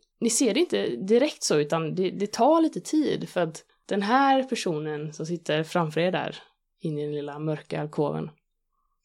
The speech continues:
hon är väldigt olik den personen som låg infälld på en liten bild i bulletinens inslag. Hon ser, eh, märkbart tärd ut. Hålögd och, och håglös.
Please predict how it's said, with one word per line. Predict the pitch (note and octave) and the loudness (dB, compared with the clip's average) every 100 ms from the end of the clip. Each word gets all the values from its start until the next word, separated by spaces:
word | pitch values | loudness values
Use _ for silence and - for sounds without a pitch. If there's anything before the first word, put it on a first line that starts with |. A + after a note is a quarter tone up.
| _ | _
hon | E3+ D#3 | -4 -2
är | D#3 E3+ | -4 -2
väldigt | F#3+ F3+ D#3 F3+ F#3 - - - _ _ _ _ _ _ _ - | 0 0 0 -2 -4 -10 -18 -18 _ _ _ _ _ _ _ -6
olik | F3+ D#3 F3+ F#3 - | -2 2 2 0 -4
den | D#3+ | -8
personen | D3+ - D3 D3+ - - | -6 -6 -6 -6 -6 -8
som | D3+ D3+ - _ | -8 -10 -14 _
låg | E3 D3+ | -4 -2
infälld | F3 D#3 D3+ D#3 D#3 D#3 | -2 -4 -4 -4 -6 -6
på | D#3+ | -4
en | D3+ | -4
liten | D3+ D3 | -6 -4
bild | E3 E3 D3 C#3+ | -4 -2 -4 -6
i | C#3 C3+ | -6 -6
bulletinens | C#3 C#3 - C#3 C#3 D3 - - - _ _ _ | -6 -4 -4 -4 -4 -4 -4 -6 -12 _ _ _
inslag. | - E3 - E3 E3+ - _ _ _ _ - | -2 -2 0 0 -2 -8 _ _ _ _ -6
Hon | E3 D#3 | -4 -2
ser, | - F3+ D#3 D3 D3+ | 0 -2 -2 -2 -4
eh, | C#3+ C#3+ D3 - _ _ _ - | -6 -6 -10 -14 _ _ _ -2
märkbart | F#3+ G3 F#3+ E3+ - F#3 F3+ - - | 2 4 2 0 0 2 2 -2 -6
tärd | - F3+ F3+ F3 | 0 0 0 -4
ut. | F3 - - - _ _ _ _ _ - | -8 -10 -12 -12 _ _ _ _ _ 2
Hålögd | G#3+ F3+ E3+ E3 E3 F3 F3 E3+ - | 4 4 2 0 -2 -4 -6 -8 -6
och, | D#3+ E3+ D#3 | -6 -8 -10
och | F3+ E3 | -10 -10
håglös. | - F3+ F3+ F3 D#3+ E3 E3+ F3 E3 - - | -6 -4 -2 -4 -2 -2 -2 -4 -4 -4 -4